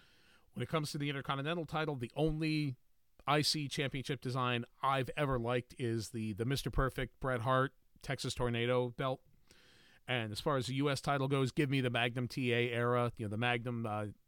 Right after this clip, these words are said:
Nikolai Volkov era belt Dusty Rhodes held for a few times. That's the, the best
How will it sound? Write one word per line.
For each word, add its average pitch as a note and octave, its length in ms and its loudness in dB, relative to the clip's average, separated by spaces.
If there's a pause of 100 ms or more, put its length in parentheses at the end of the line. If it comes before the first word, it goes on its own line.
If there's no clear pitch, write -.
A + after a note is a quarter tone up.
Nikolai B2 300 -2
Volkov A#2+ 520 -2
era A#2+ 320 0
belt B2 340 -2 (280)
Dusty B2 260 0
Rhodes A2+ 240 0
held B2 200 0
for C3 120 -4
a A2 60 -2
few B2+ 180 -6
times. C3 300 -4 (360)
That's - 460 4
the, A2+ 260 -2
the G#2+ 140 -2
best A#2+ 460 2